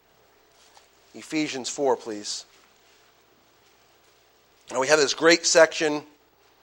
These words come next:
telling us to walk worthy of a vocation in verse one, talking about, uh, some attributes that should flow from our lives in verse two, the peace that God, that comes from ver-, verse three,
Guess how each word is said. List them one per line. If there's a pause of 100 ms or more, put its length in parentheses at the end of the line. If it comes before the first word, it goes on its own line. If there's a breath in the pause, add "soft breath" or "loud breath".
(880)
telling
us
to
walk
worthy
of
a
vocation
in
verse
one,
talking
about, (300 loud breath)
uh,
some
attributes
that
should
flow
from
our
lives
in
verse
two,
the
peace
that
God,
that
comes
from
ver-,
verse
three,